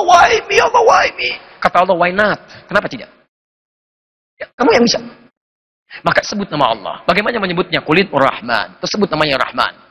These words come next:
Yang indah. "Ayyamma tad'u falahul asmaul husna."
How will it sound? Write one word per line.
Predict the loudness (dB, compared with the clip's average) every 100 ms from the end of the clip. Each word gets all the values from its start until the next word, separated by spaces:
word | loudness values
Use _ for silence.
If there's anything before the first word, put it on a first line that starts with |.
| _
Yang | -8 -2
indah. | 2 2 0 -4 -16 -20 -6
"Ayyamma | -4 0 -2 -2 -2 -2 -2
tad'u | -2 -2 0 -2 0 2 4 4 2 -6 -4
falahul | -4 -4 -8 -4
asmaul | -4 0 0 0 -2 -10 -6
husna." | -4 -4 -6 -10